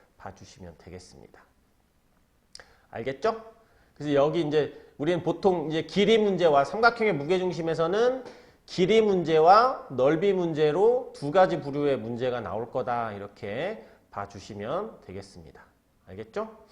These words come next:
아우, 또 여기 이제 사 번 그냥 장난 아니지. 여기도 그냥 엄청 짜증나는 부분인 거예요. 자, 여기, 여기도, 그러니까 선생님이 일단은 대략적으로 설명을 할 테니까 이게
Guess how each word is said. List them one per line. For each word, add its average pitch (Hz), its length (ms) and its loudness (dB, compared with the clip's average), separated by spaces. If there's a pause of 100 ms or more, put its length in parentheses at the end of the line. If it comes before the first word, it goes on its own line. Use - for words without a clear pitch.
(1200)
아우, 120 460 -8
또 131 120 -6
여기 120 300 -4
이제 123 280 -6
사 160 280 -4
번 165 240 -4
그냥 147 180 -12
장난 135 400 -6
아니지. 120 400 -8 (600)
여기도 135 260 -2
그냥 135 360 -4
엄청 135 340 -8
짜증나는 160 460 -4
부분인 123 400 -12
거예요. 117 340 -8 (500)
자, 101 300 -14
여기, 107 340 -12 (220)
여기도, 120 560 -10 (380)
그러니까 135 100 -4
선생님이 190 720 -4 (200)
일단은 180 300 6
대략적으로 185 560 2
설명을 196 380 0
할 180 100 -2
테니까 190 320 -2
이게 156 440 4